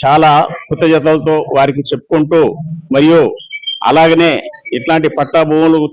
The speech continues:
చెరపాలని చెప్పేసి వాళ్ళు చాలా, మన మామూలుగా వీళ్ళు రైతు బంధు గాని రైతు బీమా గాని వాళ్ళు కోల్పో-, కోల్పోతున్నారు అని చెప్పి, మరియు వారు ఆ అసెంబ్లీలో వాదించడం చాలా సంతోషకరమైన విషయం, మాకు చాలా సంతోషంగా ఉంది.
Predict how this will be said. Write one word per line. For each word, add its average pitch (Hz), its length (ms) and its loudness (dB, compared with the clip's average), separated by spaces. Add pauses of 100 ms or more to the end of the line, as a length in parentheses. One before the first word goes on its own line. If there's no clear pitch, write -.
చెరపాలని 156 500 2
చెప్పేసి 147 380 0
వాళ్ళు 143 260 2 (140)
చాలా, 147 380 2 (440)
మన 139 120 0
మామూలుగా 160 460 2
వీళ్ళు 151 420 2
రైతు 151 260 0
బంధు 156 260 2
గాని 156 380 0 (300)
రైతు 147 220 0
బీమా 151 280 2
గాని 151 440 2 (300)
వాళ్ళు 131 180 0
కోల్పో-, 160 560 0
కోల్పోతున్నారు 151 920 0 (360)
అని 143 200 2
చెప్పి, 160 460 2 (200)
మరియు 156 540 2 (240)
వారు 151 540 0 (400)
ఆ 127 220 2
అసెంబ్లీలో 165 500 2
వాదించడం 151 520 0 (120)
చాలా 139 100 0
సంతోషకరమైన 151 680 -4
విషయం, 143 260 -4
మాకు 143 140 -2 (100)
చాలా 139 120 -2
సంతోషంగా 147 580 -4
ఉంది. 160 320 -2